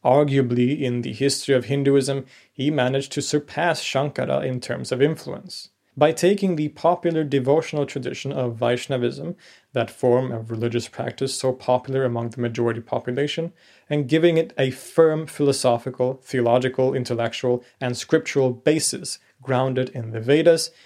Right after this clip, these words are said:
he created an incredibly successful and lasting school of thought that has remained one of the cornerstones of Hindu devotion to this day.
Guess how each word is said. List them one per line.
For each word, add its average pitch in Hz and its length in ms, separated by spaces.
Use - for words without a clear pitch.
he 151 120
created 151 400
an 143 80
incredibly 151 560
successful 147 720
and 131 220
lasting 127 420
school 120 400
of 110 120
thought 143 420
that 135 100
has 131 140
remained 127 440
one 135 240
of 127 100
the 120 60
cornerstones 127 880
of 127 200
Hindu 123 320
devotion 117 640
to 127 100
this - 220
day. 131 380